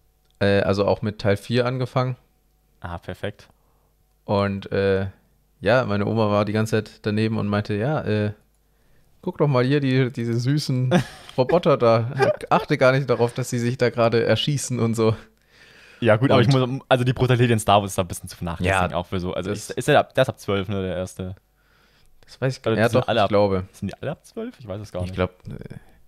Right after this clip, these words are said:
Speaker 1: ja, ich glaub, es gibt irgendwie Versionen, die auch ab sechs sind oder auch der erste Teil könnte ab sechs sein, also der,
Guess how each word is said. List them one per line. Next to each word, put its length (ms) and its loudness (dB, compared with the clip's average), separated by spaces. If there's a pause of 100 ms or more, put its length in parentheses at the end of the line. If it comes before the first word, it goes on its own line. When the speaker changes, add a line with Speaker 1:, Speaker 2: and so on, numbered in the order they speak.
(340)
Speaker 1:
ja, 100 2
ich 120 -2
glaub, 220 0
es 200 -10
gibt 340 -8
irgendwie 440 -2
Versionen, 480 0
die 220 -4
auch 160 -2
ab 200 -6
sechs 400 -6
sind 220 -4
oder 220 -2
auch 80 -4
der 160 -4
erste 320 -2
Teil 180 -2
könnte 320 -4
ab 100 -10
sechs 220 -8
sein, 220 -6
also 200 -8
der, 300 -4